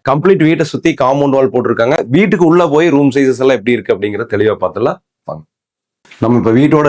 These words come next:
லிவிங் ரூமுக்குள்ள இருக்கோம். இந்த பில்டர் வந்து ஒரு வீட்டுக்குள்ள எந்தெந்த இடத்துல எதை எதையெல்லாம் வந்து ப்ராப்பரா ஃபிக்ஸ் பண்ணா நல்லா இருக்குமோ அதை ரொம்ப தெளிவா பிளான் பண்ணி வந்து பண்ணியிருக்காரு. அது மட்டும் இல்ல, இவரோட கலர் செலக்ஷன் வந்து ரொம்ப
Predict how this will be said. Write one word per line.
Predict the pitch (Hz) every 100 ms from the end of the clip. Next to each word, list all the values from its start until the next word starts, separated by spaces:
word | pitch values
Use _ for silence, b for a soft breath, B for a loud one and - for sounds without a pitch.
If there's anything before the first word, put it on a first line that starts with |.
| 127
லிவிங் | 135 151 151
ரூமுக்குள்ள | 143 135 135
இருக்கோம். | 127 139 185 143
இந்த | 120 104
பில்டர் | 151 175 180 160
வந்து | 151 180
ஒரு | 156 127
வீட்டுக்குள்ள | 143 180 170 160 151 175 110 117
எந்தெந்த | 143 170 165
இடத்துல | 143 143 156 135
எதை | 127 139
எதையெல்லாம் | 131 131 131 135
வந்து | 120 123 151
ப்ராப்பரா | 107 113 127 135 135
ஃபிக்ஸ் | 123 - -
பண்ணா | 117 123 139 110
நல்லா | 110 117
இருக்குமோ | 113 110 127 165 B B B -
அதை | 104 104
ரொம்ப | 123 170 180 127
தெளிவா | 139 151 160 165 151
பிளான் | 123 131 135
பண்ணி | 131 127
வந்து | 127 127
பண்ணியிருக்காரு. | 117 113 104 110 135 -
அது | 107 139
மட்டும் | 151 160 147
இல்ல, | 135 151 104
இவரோட | 98 101 98
கலர் | 113 139 165
செலக்ஷன் | - 135 135 139 127
வந்து | 123 151 165 B B B -
ரொம்ப | 120 175